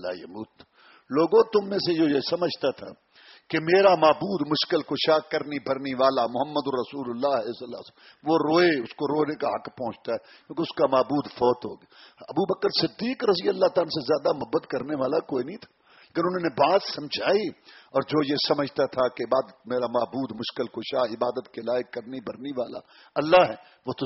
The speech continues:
زندہ اور قائم ہے۔ ہوش کرو، یہ صدمہ آنا تھا، ثابت قدم رہو، یہ وقت آنا تھا، یہ برداشت کرنا تھا۔ اور پھر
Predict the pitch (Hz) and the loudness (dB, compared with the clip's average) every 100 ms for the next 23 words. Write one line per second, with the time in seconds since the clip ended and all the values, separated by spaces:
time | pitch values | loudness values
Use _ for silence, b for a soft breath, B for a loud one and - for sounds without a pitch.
0 | - 147 156 151 123 - 151 160 165 139 | -8 -6 0 2 0 0 4 4 2 -2
1 | 110 _ b - 135 160 - 190 202 208 | -8 _ b 2 6 6 4 6 10 10
2 | 185 - 147 165 160 156 165 151 - 151 | 8 2 0 2 4 4 2 0 0 2
3 | 139 - _ b b b b - - - | 2 0 _ b b b b -14 -6 2
4 | 165 175 190 - 247 233 226 233 214 220 | 4 6 2 6 10 10 12 12 12 12
5 | 214 139 B B B 156 226 - 214 - | 10 6 B B B 4 4 6 0 4
6 | 240 277 285 262 - 190 190 170 156 151 | 8 10 10 8 6 6 8 8 4 0
7 | 143 143 143 - 139 123 127 117 117 120 | 2 6 4 4 -6 -4 -6 -6 -6 -6
8 | _ b b - 139 147 - 147 | _ b b 2 4 4 2 -6